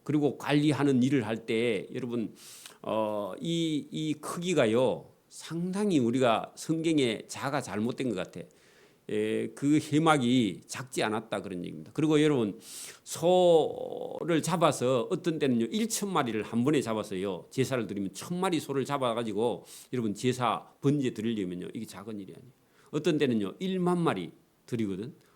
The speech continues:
만 마리. 그렇게 여러분 한 사람이 어떤 때는 한 마리씩 잡아서요, 그 여러분 하나님의, 에, 해막에서 번제를 드렸다. 이거요, 대단한 일입니다. 그 주변 나라 사람들이 여러분 하나님께 제사 드리는 걸 봤을 때요,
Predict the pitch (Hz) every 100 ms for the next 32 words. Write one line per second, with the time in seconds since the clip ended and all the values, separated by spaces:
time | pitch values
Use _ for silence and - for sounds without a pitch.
0 | _ - 127 123 139 104 160 170 190 190
1 | 180 - - - 175 170 196 196 175 139
2 | - 151 143 127 - 165 180 180 156 -
3 | 139 120 104 98 107 95 - - - -
4 | _ 120 110 110 113 131 113 107 - -
5 | - 110 110 101 98 90 - _ - 95
6 | 87 - - 120 117 107 95 98 80 -
7 | 131 127 110 90 101 90 - 69 _ _
8 | - 139 127 87 - 98 98 120 147 170
9 | 185 180 147 135 123 104 - 156 151 156
10 | 170 180 160 139 - - 143 165 147 -
11 | 147 139 127 139 131 87 135 135 117 -
12 | 170 131 120 117 113 127 139 120 117 117
13 | 104 87 107 123 101 95 98 104